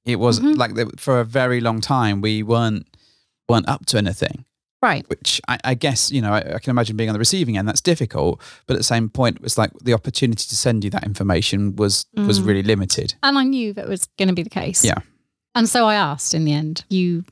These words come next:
Speaker 2: had done anything?" <laughs> And I said, "Asking for a friend." And then you said the words, "We have literally just had some sexy times," like, that minute.
Speaker 1: Yeah.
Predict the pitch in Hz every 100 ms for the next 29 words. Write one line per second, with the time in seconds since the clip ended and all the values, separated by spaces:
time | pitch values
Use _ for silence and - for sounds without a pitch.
0 | - _ _ 190 220 190 165 147 185 185
1 | 214 185 - 285 - - - 381 311 -
2 | 214 285 233 214 196 185 339 - 269 262
3 | 240 170 175 175 190 - - - - _
4 | _ 214 220 302 247 214 214 208 - 247
5 | 247 226 - - _ - 202 180 165 160
6 | - 180 190 185 185 180 190 170 160 160
7 | - 180 156 156 - 180 - - 151 175
8 | 156 - - - 160 - - - - -
9 | _ _ - - - - _ _ 208 185
10 | 196 175 - - - - 117